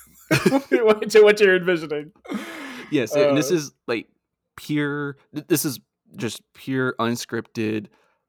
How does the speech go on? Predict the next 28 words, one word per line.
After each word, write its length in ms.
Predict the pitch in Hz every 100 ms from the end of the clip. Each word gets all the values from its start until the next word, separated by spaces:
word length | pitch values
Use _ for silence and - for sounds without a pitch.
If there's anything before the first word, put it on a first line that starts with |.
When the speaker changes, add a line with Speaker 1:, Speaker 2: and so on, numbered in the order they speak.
| _
Speaker 2:
us 340 | 110 107 - - -
literally 400 | 117 120 110 113
brainstorming 680 | 117 107 101 - - -
about 240 | - - -
the 80 | -
show. 280 | - 87
And 80 | 101
I 60 | 110
thought 140 | 135
that 160 | 120 110
it 120 | 92
would 80 | 101
be 80 | 104
kinda, 180 | 123 107
like, 100 | 95
fun 480 | - 110 107 110
'cause 160 | 98 107
it 40 |
will 140 | 110 117
lead 260 | 127 135 131
to 160 | 120
just 260 | 101 101 -
Star 340 | - 101 92
Wars 220 | 87 85
discussion 600 | - 92 - - - - 82
and 80 |
everything. 440 | 78 69 - 95 101
And, 140 | 214